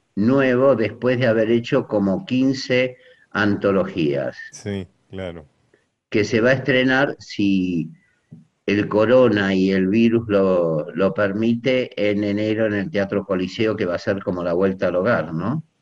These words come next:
Speaker 2: Y hay temas nuevos, o sea, de esta nueva
Speaker 1: No, todo nuevo. Esto es casi
Speaker 2: Porque lo
Speaker 1: todo el
Speaker 2: que dijeron
Speaker 1: espectáculo
Speaker 2: es que ahora
Speaker 1: nuevo.
Speaker 2: son seis, ¿no?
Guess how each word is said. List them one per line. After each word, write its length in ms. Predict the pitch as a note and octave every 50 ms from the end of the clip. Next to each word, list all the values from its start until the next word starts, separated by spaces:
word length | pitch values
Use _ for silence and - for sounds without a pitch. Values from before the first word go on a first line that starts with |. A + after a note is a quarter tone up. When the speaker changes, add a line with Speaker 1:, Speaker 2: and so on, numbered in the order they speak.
| _ _ _ _ _ _ _ _ _ _ _ _
Speaker 2:
Y 140 | - G#2+ A2
hay 160 | A#2+ C3+ B2+
temas 540 | - - B2+ C3 C#3 D3 D3+ E3 D3+ - -
nuevos, 580 | C3+ C#3+ C#3 C#3+ D3 B2+ A2+ G#2+ G2 E2+ -
o 60 | B2+ G#2
sea, 260 | - - A#2+ G#2+ A2
de 120 | A2+ A#2
esta 200 | G#2 - - G#2+
nueva 480 | G#2 A2+ A2+ A#2+ A#2+ A#2 B2 B2+ B2 - _ _ -
Speaker 1:
No, 260 | A2+ A#2+ C3+ B2 -
todo 280 | - E3 D#3 D3 D3 C3
nuevo. 280 | B2 A2+ G#2 F2+ F2 E2+
Esto 420 | G2 A#2+ A#2+ A#2+ D3+ F3 F3 F3 D#3+ -
es 160 | B2 B2+ A#2+
casi 260 | - - E3 D#3+ - -
Speaker 2:
Porque 40 |
lo 60 | - -
Speaker 1:
todo 100 | F#3+ F#3+
el 60 | F3+
Speaker 2:
que 60 | F3
dijeron 260 | D#3 - C3 C#3 D3+ D3
Speaker 1:
espectáculo 240 | C#3 D3+ C#3+ B2+
Speaker 2:
es 80 | A#2+ A2
que 60 | -
ahora 100 | B2+ C#3+ D3
Speaker 1:
nuevo. 140 | D3+ C#3
Speaker 2:
son 240 | - - C3+ C3+ C3
seis, 560 | B2 - - - F#3+ F#3 C#3 G#2+ - - - -
¿no? 240 | A2 C3+ F#3+ C4+ -